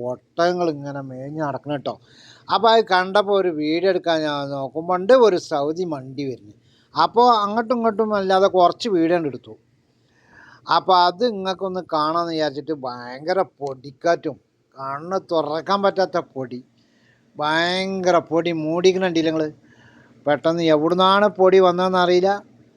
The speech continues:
ഭയങ്കര പൊടിയും ചൂടും. അപ്പോൾ നമ്മൾ ഒട്ടകങ്ങളാണ് ആ ലാസ്റ്റ് കാണും കേട്ടോ. അപ്പോൾ കഴിവിൻ്റെ പരമാവധി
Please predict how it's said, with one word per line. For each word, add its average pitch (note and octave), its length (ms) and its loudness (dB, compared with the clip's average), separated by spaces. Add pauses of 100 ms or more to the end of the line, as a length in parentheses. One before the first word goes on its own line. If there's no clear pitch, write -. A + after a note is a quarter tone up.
(340)
ഭയങ്കര F#3+ 480 0 (140)
പൊടിയും F3+ 320 0 (120)
ചൂടും. C#3 360 -4 (400)
അപ്പോൾ A3+ 160 2
നമ്മൾ G#3 240 4
ഒട്ടകങ്ങളാണ് G#3 560 2
ആ - 100 2
ലാസ്റ്റ് F#3+ 640 2
കാണും F#3 240 0
കേട്ടോ. D3+ 200 -2 (500)
അപ്പോൾ F3 160 -6 (140)
കഴിവിൻ്റെ G#3+ 500 4
പരമാവധി C4 640 6